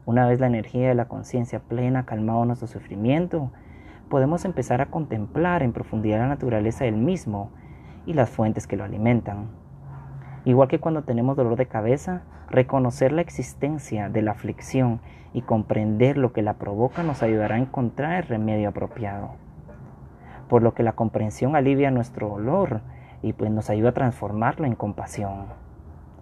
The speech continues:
Comprensión, padre y madre de la compasión. La práctica de la conciencia plena de cultivar comprensión es muy importante y consiste en primer lugar en comprender el sufrimiento,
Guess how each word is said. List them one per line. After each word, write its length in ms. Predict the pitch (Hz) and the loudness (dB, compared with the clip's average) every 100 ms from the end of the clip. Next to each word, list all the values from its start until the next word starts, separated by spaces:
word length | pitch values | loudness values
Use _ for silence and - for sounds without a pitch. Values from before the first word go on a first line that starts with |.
| - - | -20 -6
Comprensión, 880 | 110 107 107 104 - 117 160 226 220 - - - - - - - - - | -4 0 -2 -2 2 4 4 0 -6 -16 -20 -20 -20 -20 -20 -18 -18 2
padre 420 | 131 160 180 185 | 6 6 4 0
y 100 | 180 | 0
madre 420 | 143 131 135 117 107 | 0 2 0 0 -2
de 100 | 104 | 0
la 140 | 104 | -2
compasión. 640 | - 98 92 - 104 95 76 - - - - - - - - - - - - - - - - - - - - | -4 -6 -8 -8 -8 -8 -10 -16 -18 -18 -20 -20 -18 -18 -18 -18 -18 -18 -18 -18 -18 -18 -18 -18 -18 -16 -2
La 180 | 175 - | 0 6
práctica 420 | 143 143 185 - | 6 4 -4 0
de 80 | 185 | 0
la 80 | 165 | 0
conciencia 480 | 123 113 117 113 113 | -2 -2 -2 -4 -6
plena 320 | 127 127 135 | -2 0 0
de 100 | 127 | -2
cultivar 460 | 117 107 104 110 | -2 -2 0 0
comprensión 640 | - 135 113 107 107 127 139 | 0 -2 0 -4 -2 -2 -2
es 160 | 127 127 | -4 0
muy 300 | 135 185 185 | 2 2 0
importante 640 | 160 110 - 110 104 101 110 - - - - - | -2 -4 -2 -4 -4 -8 -12 -14 -20 -18 -8 -4
y 80 | |
consiste 400 | 127 135 147 - | 2 2 2 2
en 80 | 202 | -2
primer 320 | - 127 127 | 0 2 2
lugar 240 | 156 143 165 | 2 2 0
en 100 | 190 | 0
comprender 840 | - 139 - 117 107 107 113 170 | -2 -2 0 -2 0 2 2 2
el 100 | 214 | 0
sufrimiento, 720 | - 127 - 98 - 131 104 | -2 -4 -4 -2 0 0 -2